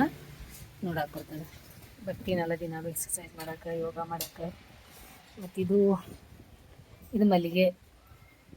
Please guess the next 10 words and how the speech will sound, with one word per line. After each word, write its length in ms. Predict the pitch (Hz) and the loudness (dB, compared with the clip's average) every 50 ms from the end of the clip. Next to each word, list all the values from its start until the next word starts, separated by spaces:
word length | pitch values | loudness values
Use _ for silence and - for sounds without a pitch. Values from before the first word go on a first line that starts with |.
| - - - - - - - | -20 -20 -20 -20 -20 -20 -14
ಇದು 160 | - 180 190 180 | -10 -8 -6 -6
ಮಲ್ಲಿಗೆದು 380 | 180 170 170 170 180 180 196 | -4 -4 -4 -4 -4 -4 -2
ಚಂದ 300 | 185 - - 180 170 165 | -2 -2 0 0 0 0
ಬರ್ತಾ 220 | 165 160 - - 160 | -2 -2 0 0 0
ಇದೆ. 200 | 165 156 165 196 233 - - - - - - - _ _ - - - - - _ - _ _ _ | 0 0 -2 -4 -6 -8 -18 -20 -20 -20 -20 -20 _ _ -20 -20 -20 -20 -20 _ -20 _ _ _
ಹೂ 200 | _ - 180 175 | _ -8 -6 -4
ಎಷ್ಟೊಂದು 520 | 165 165 165 160 160 - - - 170 160 165 | -4 -4 -4 -4 -4 -6 -4 -4 -4 -4 -4
ಆಗ್ತಾ 200 | 156 - - 170 | -6 -8 -8 -8
ಇದಾವೆ 200 | 156 156 156 156 | -6 -6 -6 -8
ನೋಡಿ. 200 | 151 147 175 | -8 -8 -10